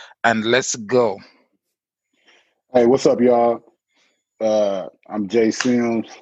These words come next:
Speaker 2: A K A the Supreme Pirate Guy from the Region of Doubt podcast. Uh, thank y'all for having me on.
Speaker 1: We love it. We love it. We love it.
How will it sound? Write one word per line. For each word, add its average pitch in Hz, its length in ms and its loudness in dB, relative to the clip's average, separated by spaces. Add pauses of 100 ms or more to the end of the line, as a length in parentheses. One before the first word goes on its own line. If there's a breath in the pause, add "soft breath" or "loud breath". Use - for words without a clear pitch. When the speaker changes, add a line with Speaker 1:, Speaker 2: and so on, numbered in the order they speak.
(260)
Speaker 2:
A 98 160 -2
K 104 460 0
A 104 40 2
the 95 80 0
Supreme 104 540 -2
Pirate 95 400 0
Guy 104 400 0
from 95 160 -10
the 87 80 -6
Region 92 280 -2
of 90 80 -6
Doubt 92 280 0
podcast. 104 840 0 (680)
Uh, 87 340 -4 (140)
thank 107 200 0
y'all 95 160 2
for 101 100 -4
having 90 220 -2
me 90 260 -4
on. 85 320 -8 (1080)
Speaker 1:
We 107 100 -16
love 113 300 -4
it. - 160 -14
We 110 100 -12
love 113 300 -4
it. 90 100 -14
We 113 100 -10
love 117 300 -4
it. 104 140 -8